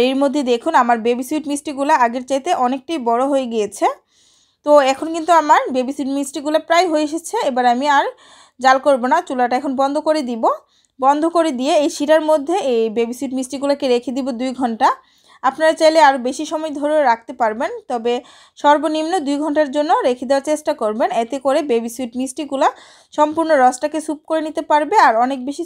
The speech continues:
সফট হবে, আর খেতেও অনেক মজাদার হবে। তো এখন আমি এগুলোকে এইভাবে দুই ঘন্টার জন্য রেখে দিচ্ছি, ফিরে আসছি দুই ঘন্টা পর। ফ্রেন্ডস, দুই ঘন্টা হয়ে গিয়েছে, আর এরই মধ্যে দেখুন আমার মিষ্টিগুলা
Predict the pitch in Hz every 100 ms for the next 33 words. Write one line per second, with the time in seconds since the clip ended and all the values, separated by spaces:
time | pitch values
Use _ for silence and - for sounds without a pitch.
0 | - 294 302 - 320 302 254 277 254 339
1 | 440 311 339 285 214 190 180 196 208 -
2 | _ _ _ _ _ _ _ _ 302 302
3 | 330 320 330 311 320 330 320 302 302 339
4 | 269 285 311 302 277 294 302 285 254 262
5 | 277 - 415 494 285 254 240 247 403 415
6 | 285 277 285 294 359 196 - _ _ _
7 | _ _ _ _ _ _ _ _ - 262
8 | 277 415 240 294 311 349 349 330 339 320
9 | 320 339 - 453 403 233 240 269 285 285
10 | 302 233 226 349 311 233 233 233 247 -
11 | 262 247